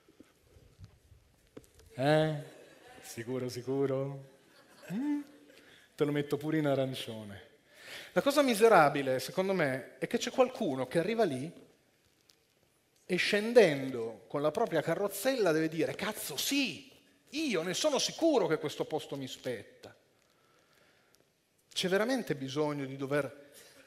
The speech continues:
aggiungere queste postille?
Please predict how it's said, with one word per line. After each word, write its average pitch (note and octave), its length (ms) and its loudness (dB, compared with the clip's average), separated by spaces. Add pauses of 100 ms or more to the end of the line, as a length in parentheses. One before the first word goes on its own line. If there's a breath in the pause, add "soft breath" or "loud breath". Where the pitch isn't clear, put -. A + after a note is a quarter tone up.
(320 loud breath)
aggiungere F#3+ 600 0
queste F#3+ 320 0
postille? D#3+ 880 -4